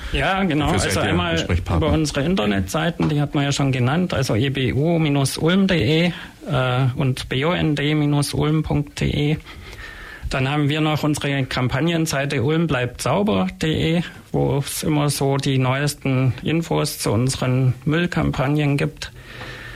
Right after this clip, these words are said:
Speaker 1: Dann haben wir eine eigene Seite eingerichtet zur Abfallvermeidung.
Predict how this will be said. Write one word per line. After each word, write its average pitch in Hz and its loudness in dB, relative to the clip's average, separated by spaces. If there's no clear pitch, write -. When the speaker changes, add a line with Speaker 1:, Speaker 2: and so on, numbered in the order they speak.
Speaker 1:
Dann 151 0
haben 165 2
wir 170 0
eine 156 0
eigene 160 0
Seite 156 -2
eingerichtet 165 0
zur 139 0
Abfallvermeidung. 147 0